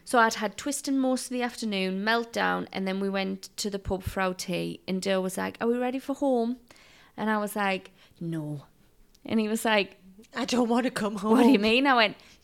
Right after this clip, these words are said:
Speaker 1: "You go home with the children. Let me have one glass of wine by myself, and I'll walk back up.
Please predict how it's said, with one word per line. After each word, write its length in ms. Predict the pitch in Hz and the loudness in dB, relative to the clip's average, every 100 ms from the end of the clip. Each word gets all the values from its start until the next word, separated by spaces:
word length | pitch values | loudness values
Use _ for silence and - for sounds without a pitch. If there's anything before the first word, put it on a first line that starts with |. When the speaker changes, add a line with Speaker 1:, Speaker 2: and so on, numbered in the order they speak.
| - - | -16 0
Speaker 1:
"You 340 | 214 202 190 - _ | 2 2 0 -8 _
go 200 | 202 196 | 2 4
home 260 | 220 202 196 | 4 2 2
with 140 | 196 | -4
the 80 | 196 | -8
children. 560 | 196 185 175 175 175 175 - - | -4 -4 -4 -4 -8 -8 -16 -6
Let 160 | 190 202 | -4 -2
me 80 | |
have 200 | 196 190 | -4 -4
one 220 | 185 208 214 | -2 -4 -2
glass 260 | 220 - | -6 -8
of 60 | 226 | -4
wine 220 | 214 202 | -2 -2
by 180 | 196 208 | -2 -2
myself, 440 | 214 196 185 185 - | -2 -2 -4 -4 -6
and 140 | 185 | -4
I'll 140 | 180 180 | -4 -6
walk 240 | 190 185 | -8 -10
back 240 | 185 - | -12 -10
up. 200 | 185 185 | -10 -10